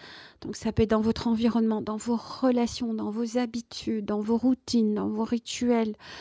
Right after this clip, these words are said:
dans vos maîtrises, euh, d'expé-, donc dans, dans ce que vous savez faire, dans ce que vous faites bien, dans ce que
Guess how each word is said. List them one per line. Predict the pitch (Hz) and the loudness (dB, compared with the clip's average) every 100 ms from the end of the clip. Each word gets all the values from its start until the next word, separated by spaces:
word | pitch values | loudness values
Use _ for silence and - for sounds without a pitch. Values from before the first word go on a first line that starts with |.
| - - - - - | -16 -16 -18 -18 -4
dans | 214 | -2
vos | 214 220 | 2 4
maîtrises, | 226 - - 254 240 240 240 226 226 | 4 2 0 4 6 6 4 2 2
euh, | 220 214 208 208 202 202 | 2 2 2 2 2 0
d'expé-, | 202 226 - - 196 - | 0 0 -2 -4 -2 2
donc | 233 226 | 4 4
dans, | 220 214 214 | 2 2 0
dans | 220 | 0
ce | 226 | 0
que | 240 | 0
vous | 226 | 0
savez | - - 262 254 | -2 -2 2 2
faire, | 240 247 240 | 0 -2 -2
dans | 220 | -2
ce | 226 | -4
que | 240 | -4
vous | 247 | -4
faites | 240 - 262 226 | -2 2 2 2
bien, | 240 262 262 226 | 4 4 4 2
dans | 208 | -2
ce | - | -4
que | 226 | -4